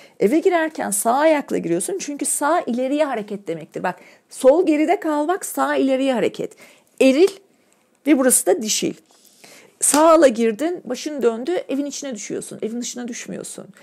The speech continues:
Ya bunun gibi çok ilginç, harekete geçmektir. Dizlerde problemin varsa, işte kalçalar bilinçaltı bölgesi, dizler tam geçiş kapısı, ayaklar hareket merkezidir. Yani senin ayağında eğer bir,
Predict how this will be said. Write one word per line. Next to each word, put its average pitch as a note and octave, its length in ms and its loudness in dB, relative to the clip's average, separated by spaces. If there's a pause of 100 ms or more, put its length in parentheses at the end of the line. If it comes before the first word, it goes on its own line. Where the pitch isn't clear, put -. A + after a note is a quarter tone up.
(260)
Ya F#3+ 200 0
bunun D#4+ 200 0
gibi G4+ 160 0
çok F4 180 0
ilginç, G3 240 0
harekete D4+ 400 2
geçmektir. G3 640 -2
Dizlerde E4 420 2
problemin D#4 540 0
varsa, D4+ 440 0 (360)
işte A#3 140 0
kalçalar D4 720 0
bilinçaltı C4 600 -4
bölgesi, G3+ 580 0 (380)
dizler C4+ 440 0
tam C4+ 260 -6
geçiş A#3+ 280 -8
kapısı, - 440 -8 (260)
ayaklar C#4 440 -2 (260)
hareket C4 460 -6
merkezidir. - 580 -6
Yani B3 200 -2
senin D4+ 260 -6
ayağında B3+ 400 -2
eğer C4 340 -2
bir, F#3+ 180 -4